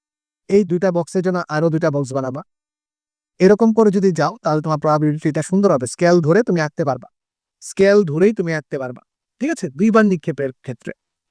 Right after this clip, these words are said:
So দুইবার নিক্ষেপের ক্ষেত্রে আমাকে বলে দিবে এই এইচ এইচ এইচ টি, টি এইচ টি টি বলতে কি বোঝায় একটু বলি। প্রথম এইচ দ্বারা বোঝায়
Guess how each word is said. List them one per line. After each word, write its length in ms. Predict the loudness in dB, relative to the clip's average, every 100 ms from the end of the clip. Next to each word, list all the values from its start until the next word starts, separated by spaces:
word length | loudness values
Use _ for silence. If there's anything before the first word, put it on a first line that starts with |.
| _ _ _ _ _ _
So 120 | 0 0
দুইবার 380 | 2 2 4 4
নিক্ষেপের 440 | 2 2 0 0
ক্ষেত্রে 280 | 0 -2 0
আমাকে 280 | 0 0 0
বলে 220 | 2 2 2
দিবে 220 | 0 -4 -6 _ _
এই 160 | -2 -2 0
এইচ 260 | 0 0 -2 -2
এইচ 260 | 2 2 0 -10 0
এইচ 220 | 0 0 -6 -4
টি, 140 | -2 -2 -6 _
টি 120 | 2 2 2
এইচ 200 | 2 0 -2
টি 80 | -2
টি 100 | 0 0
বলতে 220 | 0 -2
কি 160 | 0 2
বোঝায় 360 | 2 0 -4 -8
একটু 140 | -4 -2
বলি। 200 | -2 -4 -8 _ _ _ _ _ _ _ _ _ _ _ _ 0
প্রথম 280 | 0 0 -4
এইচ 180 | -2 -2
দ্বারা 200 | 2 2 2
বোঝায় 320 | 2 0